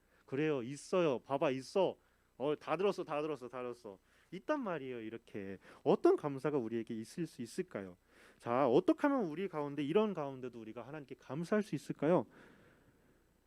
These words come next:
자, 물론 우리가 매번 어려운 상황이 올 때마다 손해보고 피해보고 그런 어려움들을 겪기는 하지만 반대로 생각을 해볼게요. 그런 와중에도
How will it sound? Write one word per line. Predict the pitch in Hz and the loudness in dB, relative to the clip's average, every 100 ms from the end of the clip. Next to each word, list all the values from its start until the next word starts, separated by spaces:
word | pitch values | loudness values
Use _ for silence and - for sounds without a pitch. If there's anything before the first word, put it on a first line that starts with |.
| _ _ _ _ _ | _ _ _ _ _
자, | 127 98 92 107 | -8 -8 -12 -16
물론 | 151 226 233 233 202 | -10 -8 -4 -4 -4
우리가 | 135 151 147 127 135 101 98 _ _ - | -8 -10 -8 -6 -6 -10 -16 _ _ -12
매번 | 151 180 196 202 | -4 -2 -2 -4
어려운 | 123 127 147 151 | -4 -6 -6 -8
상황이 | 160 156 156 | -12 -12 -12
올 | 117 101 | -12 -14
때마다 | - 117 110 110 | -16 -16 -12 -14
손해보고 | - 196 196 175 147 143 | -12 -8 -8 -8 -10 -10
피해보고 | - 220 208 170 143 135 | -10 -4 -2 -4 -6 -8
그런 | 135 127 113 | -6 -6 -4
어려움들을 | 107 131 135 120 120 | -4 -4 -6 -8 -10
겪기는 | - 95 127 120 | -12 -18 -14 -12
하지만 | 156 170 120 151 143 _ _ | -12 -14 -12 -12 -14 _ _
반대로 | 151 180 247 247 | -4 -2 0 0
생각을 | 233 220 226 220 | 0 -2 -2 -2
해볼게요. | 214 196 - 175 147 | -4 -8 -8 -6 -8
그런 | - 170 208 214 | -8 -4 -2 -2
와중에도 | 143 139 165 165 | -4 -4 -4 -4